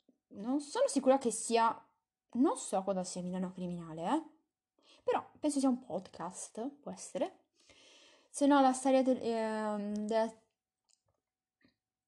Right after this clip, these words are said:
terza, ah, terza puntata della serie te-, mm,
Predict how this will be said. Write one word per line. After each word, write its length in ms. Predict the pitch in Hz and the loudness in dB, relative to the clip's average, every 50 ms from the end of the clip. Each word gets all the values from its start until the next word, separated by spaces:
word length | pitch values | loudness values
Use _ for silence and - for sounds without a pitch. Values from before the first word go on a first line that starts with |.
| - _ _ _ _ | -20 _ _ _ _
terza, 340 | - - 269 269 269 - - | 2 2 2 2 2 0 2
ah, 220 | - 240 208 185 190 | 2 4 4 2 2
terza 300 | 190 247 269 277 - 330 | 0 -2 -2 0 -2 -2
puntata 500 | 302 302 269 269 240 208 185 185 190 190 | 2 2 2 4 4 4 4 4 2 0
della 180 | 190 196 185 190 | 0 0 0 -2
serie 480 | 190 - - 240 233 220 202 196 202 | -2 0 2 4 4 4 4 2 -2
te-, 280 | 190 208 202 190 - - _ _ _ _ _ - 214 | -6 -6 -8 -10 -10 -12 _ _ _ _ _ -16 -12
mm, 540 | 196 196 196 185 190 190 185 180 180 180 | -10 -8 -6 -6 -6 -6 -6 -8 -10 -14